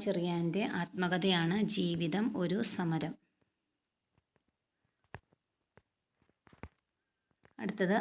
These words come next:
അയ്യങ്കാളിയെ സംബന്ധിച്ച പ്രസ്താവനകളിൽ ശരിയായത് കണ്ടെത്തുക. സഞ്ചാര സ്വാതന്ത്ര്യത്തിനായി വില്ലുവണ്ടി സമരം നടത്തി ആയിരത്തി തൊള്ളായിരത്തി പതിനഞ്ചില്. കല്ലുമാല സമരം നടത്തിയത് ആയിരത്തി എണ്ണൂറ്റി തൊണ്ണൂറ്റി മൂന്നില്. ആയിരത്തി തൊള്ളായിരത്തി മുപ്പത്തിയേഴിൽ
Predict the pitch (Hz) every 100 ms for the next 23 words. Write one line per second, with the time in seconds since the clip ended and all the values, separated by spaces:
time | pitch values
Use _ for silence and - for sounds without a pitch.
0 | 196 190 202 202 196 185 202 202 190 180
1 | 180 180 196 185 - 180 175 175 170 170
2 | 208 - 180 190 190 170 165 190 180 165
3 | 165 165 170 - _ _ _ _ _ _
4 | _ _ _ _ _ _ _ - 202 196
5 | 190 196 214 214 196 180 180 180 180 180
6 | 175 202 185 175 180 196 185 180 202 196
7 | 180 185 196 175 165 - 196 - 175 180
8 | - 185 190 175 170 170 - - 175 165
9 | 170 160 170 247 - _ _ _ - 208
10 | 202 208 202 196 214 214 185 180 185 175
11 | - 175 185 175 170 - 185 175 170 185
12 | 185 170 170 165 190 175 165 165 190 -
13 | _ _ _ - 220 220 208 196 196 208
14 | 190 - 185 202 180 185